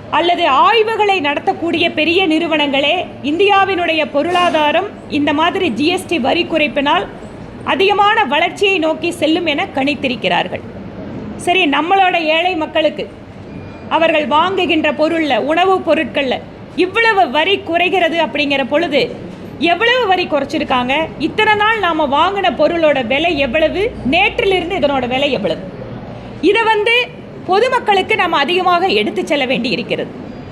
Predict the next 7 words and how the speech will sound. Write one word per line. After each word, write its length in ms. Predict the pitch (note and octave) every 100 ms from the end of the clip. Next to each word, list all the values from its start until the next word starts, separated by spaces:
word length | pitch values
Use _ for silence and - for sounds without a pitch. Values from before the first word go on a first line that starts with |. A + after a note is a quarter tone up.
| - - -
பாரதிய 400 | B3+ D#4 D#4+ D#4 C#4
ஜனதா 240 | C4 D4 E4 D#4+
கட்சியினுடைய 480 | D4+ D#4 C#4+ C4+ C4+
நிர்வாகிகளாகட்டும், 920 | C4+ D4+ E4+ D#4+ D4 C#4+ C#4 C#4 F#4 D4+
மத்திய 320 | A#3+ D#4 D#4
அமைச்சர்களாகட்டும், 840 | C#4+ B3 C#4+ C#4+ C#4+ C#4 B3+ F4 D4
அல்லது 300 | D4+ C#4 C4